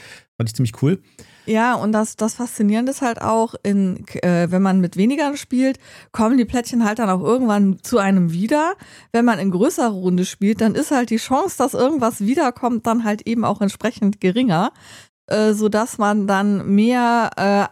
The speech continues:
Speaker 2: abschätzen muss, was will der andere vielleicht haben und welches Plättchen muss ich mir wirklich jetzt nehmen, wenn ich's haben will.
Speaker 1: Ja, Plättchenlegespiele wissen wir ja, dass das alles ein bisschen kritisch ist bei euch da draußen. Mögt ihr irgendwie anscheinend nicht.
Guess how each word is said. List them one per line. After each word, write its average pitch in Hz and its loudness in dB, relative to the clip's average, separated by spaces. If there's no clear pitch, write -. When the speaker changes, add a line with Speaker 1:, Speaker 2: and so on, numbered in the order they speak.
Speaker 2:
abschätzen 247 -2
muss, 233 2
was 214 -4
will 240 4
der 208 0
andere 214 0
vielleicht 202 -4
haben 233 -2
und 220 0
welches 226 -2
Plättchen 220 -4
muss 226 0
ich 233 -10
mir 214 2
wirklich 220 -4
jetzt - -6
nehmen, 156 -2
wenn 147 0
ich's 143 -8
haben 151 -6
will. 156 -10
Speaker 1:
Ja, 113 -4
Plättchenlegespiele 156 0
wissen 160 0
wir 160 2
ja, 151 0
dass 135 0
das 139 -10
alles 151 -2
ein 151 2
bisschen 135 -2
kritisch 160 -2
ist 202 -2
bei - -4
euch 196 -2
da 196 -4
draußen. 202 -2
Mögt 123 0
ihr 196 0
irgendwie 196 0
anscheinend 196 -2
nicht. 226 -2